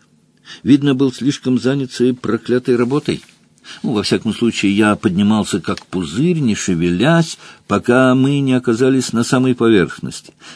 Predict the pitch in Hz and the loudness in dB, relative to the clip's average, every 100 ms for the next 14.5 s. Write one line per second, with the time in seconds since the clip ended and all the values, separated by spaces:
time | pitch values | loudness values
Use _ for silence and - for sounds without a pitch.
0 | - 107 107 131 131 123 120 127 - 120 | -2 0 2 4 4 2 2 0 2 4
1 | 123 123 117 107 101 92 113 131 160 160 | 6 6 4 0 -4 0 2 4 4 4
2 | - - 98 - - 127 131 127 101 90 | -2 -6 -6 -4 -4 0 4 4 4 2
3 | 80 87 - _ _ - - - 123 131 | 2 -2 -4 _ _ -20 -10 0 2 4
4 | 127 135 123 120 123 127 131 123 117 120 | 4 4 4 0 0 0 0 0 -2 0
5 | 123 120 120 113 131 165 101 98 123 - | -2 -2 -2 -4 -4 -4 -2 -2 -2 -4
6 | 110 - 170 - 123 - 95 101 113 139 | -8 -4 -6 -2 -4 -4 -2 0 0 0
7 | - 156 160 110 110 110 110 117 - - | 0 -2 0 0 4 4 2 0 -4 -20
8 | - - 98 104 113 110 123 131 - - | -14 -2 0 0 4 6 6 4 -2 -12
9 | _ _ - 98 95 107 - - 113 92 | _ _ -2 0 4 2 0 0 2 2
10 | 85 135 151 147 147 123 92 92 113 107 | 0 2 2 2 0 0 0 0 2 2
11 | 101 87 - 139 170 160 165 - - - | 0 -4 -2 0 0 0 -2 -2 -12 -16
12 | - 117 127 101 92 80 67 62 139 156 | -2 2 4 4 2 0 -4 -2 0 2
13 | 160 - _ - - 101 104 104 113 - | 0 -2 _ -18 -4 0 2 2 0 -2
14 | - 71 60 - - | -4 -4 -4 -8 -20